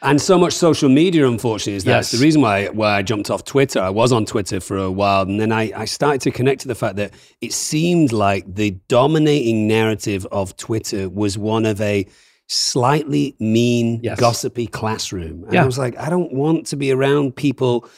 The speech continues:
Speaker 1: like, just knocking other people's lives or, or criticizing people."
Speaker 2: Yep.
Speaker 1: And then what I realized with Instagram, if you want,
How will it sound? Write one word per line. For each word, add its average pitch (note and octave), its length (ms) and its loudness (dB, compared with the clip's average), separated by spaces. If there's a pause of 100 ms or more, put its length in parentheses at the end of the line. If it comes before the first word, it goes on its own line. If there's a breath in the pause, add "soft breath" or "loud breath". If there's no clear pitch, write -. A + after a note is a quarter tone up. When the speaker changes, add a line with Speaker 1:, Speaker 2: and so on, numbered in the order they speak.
(420 soft breath)
Speaker 1:
like, B2 260 2
just B2+ 240 -6
knocking C3+ 680 0
other B2 240 -2
people's A#2+ 420 -4
lives B2+ 460 0
or, G2+ 160 -2 (100)
or G#2+ 220 -2
criticizing F#2+ 800 -6
people." F#2+ 200 -2
Speaker 2:
Yep. B2+ 180 2 (340 loud breath)
Speaker 1:
And B2 160 -2
then A#2+ 80 0
what B2 100 4
I B2 60 6
realized C#3+ 460 4
with A2+ 220 -2
Instagram, A2 540 0
if B2+ 160 2
you B2 140 0
want, B2 560 4